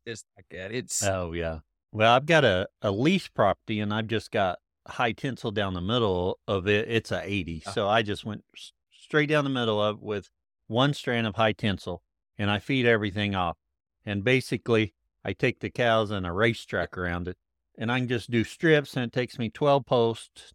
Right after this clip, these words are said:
Speaker 2: ten to
Speaker 1: Yep.
Speaker 2: twelve, depends on my mood and how far I'm stepping and what I'm stepping through, because some of it's not too bad, some of it's a little bit worse. But my biggest problem with it is water.
Speaker 1: Yeah.
Speaker 2: And like you said,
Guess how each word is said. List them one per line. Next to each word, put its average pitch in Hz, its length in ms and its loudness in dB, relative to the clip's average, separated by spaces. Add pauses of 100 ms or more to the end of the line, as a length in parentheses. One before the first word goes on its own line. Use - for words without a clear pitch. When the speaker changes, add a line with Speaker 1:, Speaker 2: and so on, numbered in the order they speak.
Speaker 2:
ten 151 240 0
to 151 120 -4
Speaker 1:
Yep. 127 100 -6
Speaker 2:
twelve, 104 300 2
depends 110 380 -4
on 107 120 0
my 107 160 -2
mood 95 360 -4
and 90 140 -4
how 92 160 -2
far 90 280 -2
I'm 87 120 -4
stepping 82 500 -8 (380)
and 113 240 -2 (200)
what 113 240 8
I'm 107 140 4
stepping 104 440 0
through, 87 280 -6
because 92 320 -8
some 123 240 -2
of 110 140 0
it's - 220 -6
not 113 220 -4
too 113 140 -4
bad, 123 340 2
some 107 240 -4
of 101 140 -4
it's 98 240 -8
a 101 40 -12
little 98 160 -8
bit 98 160 -10
worse. 104 260 -8 (400)
But 131 120 0
my 135 140 4
biggest 156 460 0
problem 269 500 0
with 92 240 -6
it - 140 -8
is 160 180 -6
water. 233 500 0
Speaker 1:
Yeah. 104 180 -10 (360)
Speaker 2:
And 143 260 -2 (300)
like 160 280 4
you 202 100 -2
said, 214 340 2